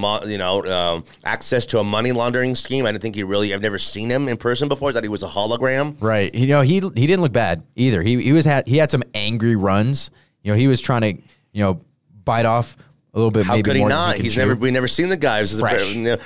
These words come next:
Speaker 1: the only opportunity the guy's ever really had to, to be showcased, other than maybe one other game that I could remember. But, um, it sucked. It's disappointing.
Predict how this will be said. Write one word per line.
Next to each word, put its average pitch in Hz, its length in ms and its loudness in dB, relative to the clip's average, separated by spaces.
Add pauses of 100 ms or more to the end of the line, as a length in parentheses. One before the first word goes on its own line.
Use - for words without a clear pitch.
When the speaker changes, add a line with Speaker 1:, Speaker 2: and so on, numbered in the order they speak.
(120)
Speaker 1:
the 131 160 0
only 131 300 2
opportunity 135 420 -2
the 110 60 -6
guy's 117 180 0
ever 117 160 0
really 113 240 2
had 110 480 -2 (360)
to, 113 260 0
to 135 300 0
be 117 120 -6
showcased, 147 500 0
other 123 120 2
than 117 100 0
maybe 117 160 -2
one 113 200 0
other 104 120 0
game 107 260 -2
that 143 120 -2
I 87 80 -2
could 87 160 -6
remember. 80 440 -4 (720)
But, 127 240 2
um, 131 600 0 (1800)
it 143 160 -2
sucked. - 540 -4 (920)
It's - 200 -4
disappointing. 113 800 0